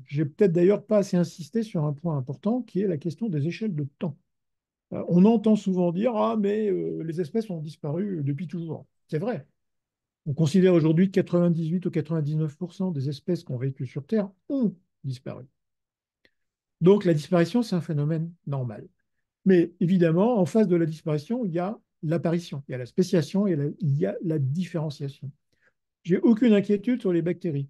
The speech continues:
Non, avec une génération potentielle toutes les heures, on, on devrait pouvoir, euh, s'en sortir sans problème. Chez les vertébrés, je l'ai signalé, quand on a une génération tous les, euh,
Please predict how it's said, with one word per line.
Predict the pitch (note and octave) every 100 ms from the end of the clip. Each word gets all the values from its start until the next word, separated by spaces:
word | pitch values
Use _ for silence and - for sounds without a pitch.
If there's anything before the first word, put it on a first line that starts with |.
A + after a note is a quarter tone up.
| -
Non, | C3+ C3+ B2
avec | B2 C3+
une | D3
génération | D3 D#3 D3+ D3+ D3 F3 C#3 _
potentielle | E3+ D3+ D3 - D#3+
toutes | C#3 C#3 C3+
les | A#2+
heures, | C3+ E3 E3
on, | C3 C3 B2
on | B2
devrait | B2 C#3
pouvoir, | C#3+ C3+ B2+ C#3 B2
euh, | B2 - _ _ _
s'en | - F3
sortir | E3+ E3 - G3 F#3+
sans | E3+
problème. | D#3+ C#3+ B2+ A#2 B2 _ _ _ _
Chez | -
les | F#3
vertébrés, | F#3 E3 F#3 E3+ A#3
je |
l'ai | F#3
signalé, | D#3 F3 D3+ C#3+ F#3+
quand | A#3 D#3+
on | E3+
a | D#3+
une | D#3+
génération | D3 D#3+ D3+ D#3 - F#3
tous | F3+ C#3+
les, | C3+ D3+ D#3
euh, | C3 B2 A#2+ C3